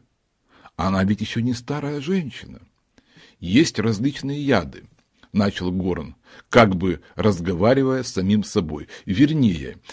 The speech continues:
и безопаснее всего действуют восточные или завезенные в Европу из Африки. Царствующие дома средних веков наглядно показали их применение.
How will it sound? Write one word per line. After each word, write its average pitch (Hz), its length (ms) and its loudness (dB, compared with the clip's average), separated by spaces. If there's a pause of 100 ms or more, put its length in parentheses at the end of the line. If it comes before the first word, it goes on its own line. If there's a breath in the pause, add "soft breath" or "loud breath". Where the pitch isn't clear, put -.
и 110 80 2
безопаснее 117 800 4
всего 95 300 -2
действуют 143 640 -2 (160 soft breath)
восточные 127 880 0 (180)
или 123 160 8
завезенные 113 840 2
в 92 60 0
Европу 92 480 -2
из 120 180 -4
Африки. - 640 -4 (420 loud breath)
Царствующие 131 880 2
дома 131 400 2
средних 110 540 0
веков 85 420 -2 (200 loud breath)
наглядно 135 800 2 (340 soft breath)
показали 120 640 2
их 117 280 -4
применение. 82 840 -4